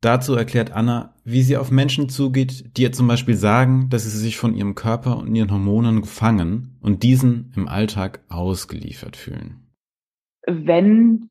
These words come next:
Speaker 2: Kunden zu mir kommen bezüglich des Hormonyogas, dann kommen sie, weil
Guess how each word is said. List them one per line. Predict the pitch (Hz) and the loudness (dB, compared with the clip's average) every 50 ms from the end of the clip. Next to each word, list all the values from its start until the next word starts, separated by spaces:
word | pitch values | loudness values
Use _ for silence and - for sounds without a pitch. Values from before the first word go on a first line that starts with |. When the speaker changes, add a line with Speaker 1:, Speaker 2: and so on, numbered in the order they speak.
| _ | _
Speaker 2:
Kunden | - - - 220 220 214 220 220 220 220 220 214 214 208 | -12 -6 -2 2 4 4 4 4 4 2 2 0 0 -2
zu | 208 - 190 | -4 -4 -4
mir | 180 185 214 233 254 247 | 0 0 2 2 0 -2
kommen | - - 240 240 247 247 233 | -4 -4 0 2 4 4 4
bezüglich | 214 214 - - 220 - - 208 202 - | 4 0 -4 -6 -8 -8 -8 -10 -10 -8
des | 196 190 - - | -12 -10 -10 -8
Hormonyogas, | 185 170 160 170 196 214 226 220 226 220 220 208 214 196 202 208 202 - - - _ | -10 -10 -8 -6 -4 -2 -2 0 0 -2 -2 0 2 2 2 2 0 -2 -10 -14 _
dann | - 185 180 180 175 175 175 175 170 175 170 170 _ _ _ _ _ _ _ _ _ _ _ _ _ _ _ - - 196 - | 0 2 2 4 2 0 -2 -6 -8 -8 -10 -14 _ _ _ _ _ _ _ _ _ _ _ _ _ _ _ -2 -2 -2 -2
kommen | - - - - 214 214 233 247 240 233 | -2 -6 -2 0 4 6 6 6 6 6
sie, | 202 202 220 208 208 208 214 - - | 4 4 2 2 2 2 0 0 -2
weil | - 175 165 165 175 165 170 170 175 185 185 185 190 185 185 - - | -6 -6 0 2 4 4 4 4 4 4 2 2 2 0 0 -2 -6